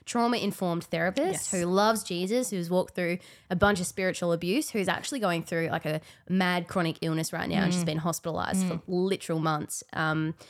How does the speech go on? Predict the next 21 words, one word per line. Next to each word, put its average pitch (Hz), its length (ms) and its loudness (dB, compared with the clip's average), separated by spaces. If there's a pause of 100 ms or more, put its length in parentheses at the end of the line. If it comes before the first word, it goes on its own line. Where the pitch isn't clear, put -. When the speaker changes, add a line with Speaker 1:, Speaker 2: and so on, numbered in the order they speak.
(260)
Speaker 1:
but 175 160 2
she 294 540 0
writes 202 400 2
this 185 140 -6
beautiful 254 420 0
poem 170 380 0
that 170 80 -4
talks 247 280 -2
about, 269 200 0
like, - 160 -6
friendship 202 580 -2
with 185 160 -6
God. 156 380 -2
And 165 240 -2 (320)
I - 20 2
just 190 140 0
can't 247 260 2
help 202 280 0
but 180 120 -2
think 185 300 -2
about 170 380 -2